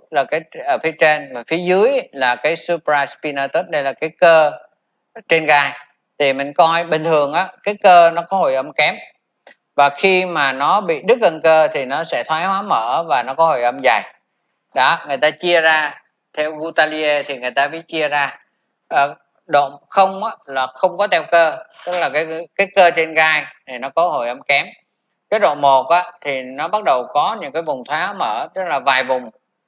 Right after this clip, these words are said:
nó hồi âm dày do thoái hóa mỡ. Còn cái độ hai á, là cái vùng hồi âm dày nó vẫn ít hơn cái vùng hồi âm kém.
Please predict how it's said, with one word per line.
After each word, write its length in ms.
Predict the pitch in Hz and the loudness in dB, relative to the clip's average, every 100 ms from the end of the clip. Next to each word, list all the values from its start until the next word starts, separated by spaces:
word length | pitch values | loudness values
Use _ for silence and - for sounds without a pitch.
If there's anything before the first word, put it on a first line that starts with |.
| _ - | _ -14
nó 180 | 156 | -6
hồi 180 | 165 151 | -4 -2
âm 180 | 127 147 | -2 -2
dày 220 | 143 120 117 - _ | 0 0 -4 -16 _
do 100 | 139 | -8
thoái 160 | 135 151 | -6 -6
hóa 100 | 180 | -8
mỡ. 260 | 175 101 127 - _ _ _ - | -8 -6 -8 -12 _ _ _ -2
Còn 160 | 139 | 0
cái 80 | 151 | 2
độ 140 | 180 143 | 2 0
hai 440 | 160 165 160 160 | 0 0 2 0
á, 200 | 175 185 | -2 -4
là 320 | 147 135 127 | -6 -4 -4
cái 180 | 123 180 | -2 -4
vùng 220 | 170 135 | -4 -4
hồi 180 | 123 139 | -2 -2
âm 220 | 139 147 | -2 -2
dày 340 | 147 123 123 113 _ - | -2 0 -2 -6 _ -6
nó 120 | 180 | -4
vẫn 280 | 170 123 156 - | -2 -4 -8 -4
ít 240 | 226 247 190 | 0 0 2
hơn 220 | 156 151 | 0 0
cái 100 | 156 | -6
vùng 220 | 139 113 | -6 -6
hồi 160 | 113 113 | -6 -6
âm 140 | 127 | -6
kém. 260 | - 139 | -2 -2